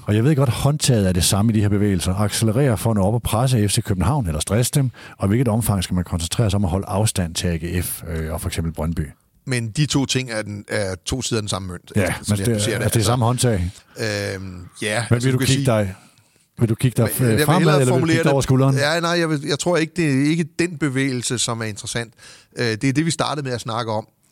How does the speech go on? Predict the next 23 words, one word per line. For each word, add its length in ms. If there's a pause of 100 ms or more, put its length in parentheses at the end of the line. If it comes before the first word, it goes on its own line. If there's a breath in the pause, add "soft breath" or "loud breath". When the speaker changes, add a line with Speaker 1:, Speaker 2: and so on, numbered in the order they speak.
(120)
Speaker 2:
Øh, 500
hvor 220
meget 420
vil 80
man 140
satse 340
på 300 (680 soft breath)
at 200
klare 220
sig 120
internationalt? 640
Det 60
er 40
det, 140
der 60
kommer 160
til 120
at 60
gøre 140
Speaker 1:
Mm. 40
Speaker 2:
en 60
forskel 360
på, 320